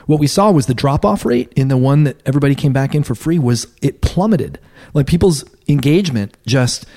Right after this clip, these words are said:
there was no skin in the game. They had no, they had no commitment or investment that, yeah, they got it for free.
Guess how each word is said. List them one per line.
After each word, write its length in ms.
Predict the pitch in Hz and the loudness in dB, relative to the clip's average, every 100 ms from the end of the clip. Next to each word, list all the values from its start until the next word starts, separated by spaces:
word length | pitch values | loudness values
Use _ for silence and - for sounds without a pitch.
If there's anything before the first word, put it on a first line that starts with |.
| - - - | -20 -20 -6
there 80 | 180 | -2
was 100 | 151 | 0
no 80 | 175 | 0
skin 200 | - 330 | -2 -2
in 80 | 262 | -2
the 60 | |
game. 240 | 95 82 101 | -2 -6 -6
They 80 | 123 | -2
had 140 | 139 | 0
no, 420 | 143 156 160 160 - | 2 2 4 2 0
they 100 | 135 | 0
had 100 | 135 | 2
no 220 | 151 175 | 2 2
commitment 420 | - 147 156 151 | 2 -2 0 0
or 80 | 135 | 2
investment 460 | 120 120 160 123 107 | 2 0 -2 -2 -4
that, 140 | 87 | -2
yeah, 160 | - 123 | 0 0
they 100 | 113 | 0
got 160 | 110 | -4
it 60 | 110 | -4
for 100 | 87 | -6
free. 380 | - 165 110 | -2 -2 -2